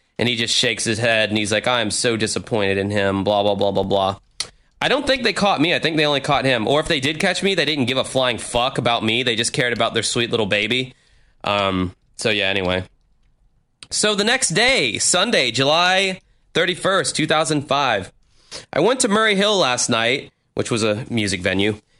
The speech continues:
It was fun, actually. I strengthened some of my friendships, I believe, and my friend Josh ignores me a lot now that he's quote-unquote famous. He doesn't think what I have to say is too important.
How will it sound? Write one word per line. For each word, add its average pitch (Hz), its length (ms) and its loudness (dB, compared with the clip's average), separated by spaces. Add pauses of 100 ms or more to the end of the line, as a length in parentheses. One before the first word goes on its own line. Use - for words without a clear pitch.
(140)
It 170 80 2
was 208 160 2
fun, 208 280 0
actually. 104 560 0
I 151 80 2
strengthened 226 520 0
some 196 160 2
of 190 80 0
my 170 140 0
friendships, 185 560 -2
I 110 80 2
believe, 104 440 0
and 151 120 2
my 165 120 2
friend 214 280 0
Josh 190 400 2
ignores 165 400 2
me 156 100 4
a 143 80 2
lot 151 280 2
now 113 300 2
that 110 120 0
he's 120 320 0
quote-unquote 139 560 0
famous. 135 600 0 (480)
He 247 160 2
doesn't 262 300 2
think 220 260 2
what 190 140 4
I 190 80 4
have 185 180 0
to 160 100 0
say 180 260 2
is 156 140 -2
too 175 180 2
important. 135 600 0